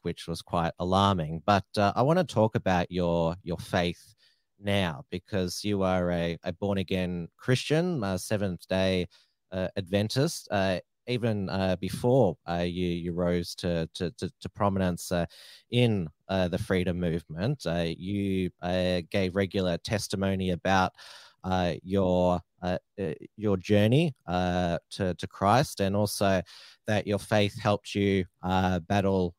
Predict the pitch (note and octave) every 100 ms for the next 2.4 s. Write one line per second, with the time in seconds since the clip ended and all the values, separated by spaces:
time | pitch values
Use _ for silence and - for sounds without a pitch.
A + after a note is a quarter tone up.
0 | - F2+ F2+ E2+ - A2 A2 A2+ G#2+ -
1 | F2 E2 - _ E2+ E2+ E2 D2 - E2+
2 | D#2+ - C2+ D2